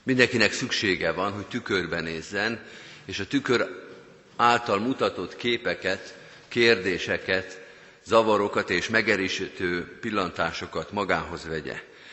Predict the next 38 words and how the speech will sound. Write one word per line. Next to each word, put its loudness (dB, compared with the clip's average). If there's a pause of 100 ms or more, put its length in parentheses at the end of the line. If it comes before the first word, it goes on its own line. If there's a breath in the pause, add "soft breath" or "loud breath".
(180 loud breath)
Úgyhogy -2
úgy 0
olvassuk 4
ezt 2
az -2
Ábrahám 4
történetet, 0
hogy -10
közben -2 (280 loud breath)
soha 0
nem 2
szakadunk -4
el 2
a 2
saját 2
képünktől -4
és -8
a -14
saját 0
Isten -6
történetünktől, -4 (520 loud breath)
ne 6
áltassuk 6
magunkat, 0
és 0
ne 4 (240 loud breath)
ringasson 2
el 4
minket -4
ez -4
a -2
szép, -2
hosszú -4
történet, -4 (340 loud breath)
hanem -2
mindig -2
vezessen 0
vissza -2